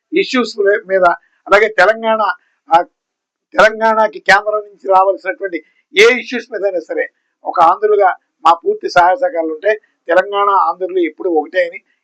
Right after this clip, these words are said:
ఈ సందర్భంగా తెలియజేస్తున్నాం. కానీ పృథ్వీరాజు లాంటి ఒక చేతకాని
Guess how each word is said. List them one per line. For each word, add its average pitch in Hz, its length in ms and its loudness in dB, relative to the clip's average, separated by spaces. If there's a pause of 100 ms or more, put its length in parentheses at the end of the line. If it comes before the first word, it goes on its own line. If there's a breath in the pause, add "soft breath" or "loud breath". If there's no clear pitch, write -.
ఈ 170 100 -4
సందర్భంగా 165 460 -6
తెలియజేస్తున్నాం. 180 600 -4 (300)
కానీ 262 360 2 (280)
పృథ్వీరాజు 214 480 2
లాంటి 196 420 -4 (260)
ఒక - 200 0
చేతకాని 208 720 0